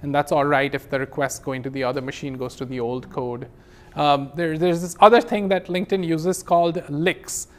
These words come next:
I, I really love this. This was my first exposure to it. It's a,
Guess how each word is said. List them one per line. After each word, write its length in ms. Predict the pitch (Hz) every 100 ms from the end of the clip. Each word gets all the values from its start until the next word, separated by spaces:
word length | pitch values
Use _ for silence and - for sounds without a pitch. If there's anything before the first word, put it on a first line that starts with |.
| - -
I, 160 | 160 196
I 140 | 196
really 300 | 214 220 190
love 260 | 156 151 165
this. 180 | 190
This 160 | - -
was 80 | 160
my 160 | 170
first 240 | 165 175 -
exposure 460 | 147 - 170 165
to 140 | 180 208
it. 100 | 180
It's 180 | 170 190
a, 160 | 170